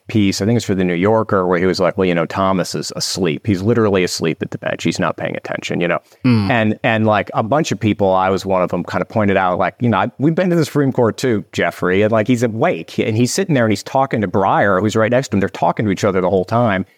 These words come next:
Speaker 1: Turns out that Thomas is feeding questions to Breyer, which is what Breyer tells us, that, you know, some of these questions are from Clarence. You know, they're poring over law books together. You know, he's very sort of active, but he doesn't, he wasn't asking questions.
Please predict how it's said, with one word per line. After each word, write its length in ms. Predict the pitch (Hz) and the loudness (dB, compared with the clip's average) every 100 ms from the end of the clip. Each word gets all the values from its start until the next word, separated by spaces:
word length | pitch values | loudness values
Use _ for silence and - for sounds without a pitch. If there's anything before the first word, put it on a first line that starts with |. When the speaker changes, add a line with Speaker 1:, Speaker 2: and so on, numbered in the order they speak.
| _ - | _ -2
Speaker 1:
Turns 240 | 147 131 | 0 2
out 180 | 123 127 | 0 0
that 120 | 104 | -2
Thomas 320 | 123 131 135 | 0 0 0
is 140 | 101 - | -4 -4
feeding 380 | 131 180 123 | 0 2 2
questions 500 | - 107 110 101 87 | 0 -2 0 -2 -2
to 80 | 90 | -4
Breyer, 500 | 87 87 85 82 85 | -2 2 2 2 0
which 120 | 85 | 0
is 100 | 92 | -2
what 140 | 90 85 | -2 -2
Breyer 260 | 92 117 | 0 0
tells 260 | - 85 80 | 0 -2 0
us, 140 | 92 - | -2 0
that, 200 | - - | -2 -2
you 120 | 104 | -2
know, 200 | 87 82 - _ _ | -2 -4 -10 _ _
some 140 | - 120 | -2 0
of 40 | |
these 120 | 110 | 0
questions 340 | - 123 117 101 | 0 0 0 -2
are 60 | |
from 140 | 92 87 | -2 -2
Clarence. 500 | 101 143 95 82 110 | 0 0 0 -2 -2
You 80 | 95 | 0
know, 80 | |
they're 100 | 92 | 0
poring 360 | 101 - 95 92 | -2 0 2 2
over 180 | 95 80 | 2 0
law 220 | 80 87 | 0 0
books 240 | 85 - | 0 -4
together. 440 | - 82 82 80 82 | -4 -2 0 0 -2
You 60 | 92 | -2
know, 60 | |
he's 160 | 104 98 | -2 0
very 340 | 120 151 87 - | 0 0 -2 -4
sort 160 | 120 | -4
of 60 | 101 | 0
active, 340 | 117 - 101 | -2 0 -2
but 140 | 107 98 | -2 -4
he 80 | 92 | -2
doesn't, 500 | 107 104 104 - - _ - | -2 0 -2 -2 -10 _ -2
he 80 | |
wasn't 280 | 104 117 101 | 0 2 0
asking 300 | 90 - 85 | -2 -4 -8
questions. 500 | - 107 - - - | -2 -2 -2 -10 -12